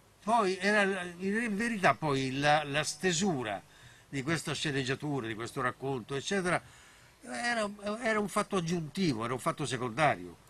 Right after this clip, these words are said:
tant'è vero che mol-, spesse volte non si faceva niente,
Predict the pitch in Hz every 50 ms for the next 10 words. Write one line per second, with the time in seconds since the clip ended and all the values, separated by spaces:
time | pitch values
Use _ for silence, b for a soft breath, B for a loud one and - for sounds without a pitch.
0 | - - - 170 170 170 247 196 156 147 175 160 147 107 - 107 104 87 80 87
1 | 104 113 120 120 - - - - 156 135 - - 151 147 185 196 - 170 123 101
2 | - 107 95 98 - 95 90 87 98 139 156 117 - -